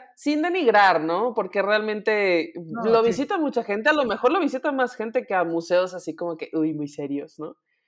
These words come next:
Speaker 1: Pero, pues está bien, o sea, es otro tipo de, es un tipo de actividad que sí macha un poquito dentro de los temas culturales, entonces dices, bueno, pues está entretenido y la gente es libre de hacer lo que quiera con su tiempo libre, ¿no?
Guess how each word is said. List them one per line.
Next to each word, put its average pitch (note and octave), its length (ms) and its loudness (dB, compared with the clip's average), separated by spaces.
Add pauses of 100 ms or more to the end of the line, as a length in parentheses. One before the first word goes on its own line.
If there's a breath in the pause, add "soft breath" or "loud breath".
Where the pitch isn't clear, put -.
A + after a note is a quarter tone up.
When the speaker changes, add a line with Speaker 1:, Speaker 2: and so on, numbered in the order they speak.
(340)
Speaker 1:
Pero, F3 1120 8
pues G#3+ 140 2
está A3+ 240 2
bien, D4+ 360 -2
o G#3+ 60 0
sea, G#3+ 140 -2
es A3+ 80 -2
otro B3+ 300 0
tipo A#3+ 280 0
de, G#3+ 220 2
es A3 120 -4
un B3+ 120 -6
tipo B3+ 260 -2
de A3+ 80 2
actividad F#3+ 680 -2 (320)
que G3+ 140 -4
sí C4 280 -2
macha C4 380 0
un B3+ 60 -6
poquito A3+ 400 -4
dentro A3 320 -2
de G#3 120 -2
los E3+ 180 -4
temas F#3+ 260 -8
culturales, G3+ 680 -4
entonces G4+ 320 -10
dices, B3+ 240 -12
bueno, A4+ 440 -10
pues - 300 -10 (300)
está - 140 -12
entretenido F3 680 -2
y D3 160 0
la - 140 -8
gente E3 240 -4
es E3 60 -4
libre E3+ 260 2
de D#3+ 80 2
hacer D#3 200 -6
lo E3+ 100 -2
que D#3 140 -6
quiera D#3 180 -8
con E3 120 -8
su D#3+ 100 -12
tiempo D#3 200 -6
libre, C3 300 -10
¿no? F3 120 -18